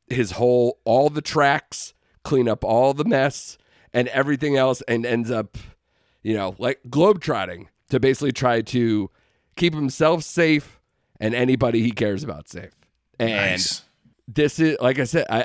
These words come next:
Speaker 1: I can't stress how darkly funny this movie is, which is not Fincher's bag, which is why I was saying it's kind of not what you expect.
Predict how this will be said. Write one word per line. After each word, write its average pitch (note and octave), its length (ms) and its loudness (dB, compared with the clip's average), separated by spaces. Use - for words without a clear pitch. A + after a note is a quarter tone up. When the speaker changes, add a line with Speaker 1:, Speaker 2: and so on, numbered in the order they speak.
Speaker 1:
I A#2 180 2
can't D#3 440 0
stress - 560 0
how B2+ 360 4
darkly B2 480 2
funny B2 320 0
this D3+ 240 0
movie E3+ 240 2
is, G3+ 320 0
which D3 200 2
is B2 200 0
not A#2+ 320 2
Fincher's B2+ 440 0
bag, A#2 420 2
which A#2 160 -2
is A2+ 140 -6
why A2 160 2
I G#2 60 2
was G#2 140 -6
saying G#2 260 -2
it's G2 160 -6
kind A2+ 280 -4
of B2 140 -4
not G2+ 240 0
what - 160 -8
you A2 120 0
expect. A#2 520 -4